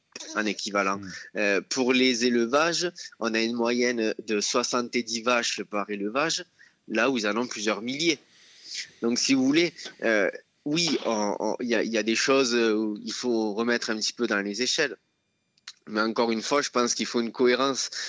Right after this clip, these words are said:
Speaker 1: On nous demande de faire de l'excellence et on, on,
Speaker 2: Hmm.
Speaker 1: on va brader peut-être de l'excellence, euh, face à autre chose qui qui n'est pas produit comme nous. Et aujourd'hui, quand, euh, euh, la grogne des agriculteurs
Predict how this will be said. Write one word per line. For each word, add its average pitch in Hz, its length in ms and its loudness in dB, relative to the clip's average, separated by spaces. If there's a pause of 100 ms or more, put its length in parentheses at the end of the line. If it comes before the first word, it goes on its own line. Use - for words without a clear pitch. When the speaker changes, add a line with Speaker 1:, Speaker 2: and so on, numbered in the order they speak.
(120)
Speaker 1:
On 107 120 -2
nous 110 140 -4
demande 123 340 0
de 117 80 0
faire 104 240 -2
de 107 80 0
l'excellence 117 720 0 (560)
et 107 280 4
on, 90 200 -2 (100)
on, 98 380 -2 (180)
Speaker 2:
Hmm. 98 140 -4
Speaker 1:
on 101 80 -4
va 110 160 0
brader 123 440 2
peut-être 123 400 0
de 113 100 2
l'excellence, 127 640 2
euh, 113 380 4
face - 340 -2
à 110 80 2
autre 107 220 -6
chose 139 300 0
qui - 180 -16 (560)
qui - 100 -10
n'est 107 140 -2
pas 117 160 2
produit 120 280 -4
comme 135 220 2
nous. 151 200 2
Et 101 100 4
aujourd'hui, 110 540 0
quand, 104 280 -2
euh, 110 220 2 (360)
euh, 95 600 0
la 101 160 0
grogne 120 240 -2
des 120 140 2
agriculteurs 117 640 -2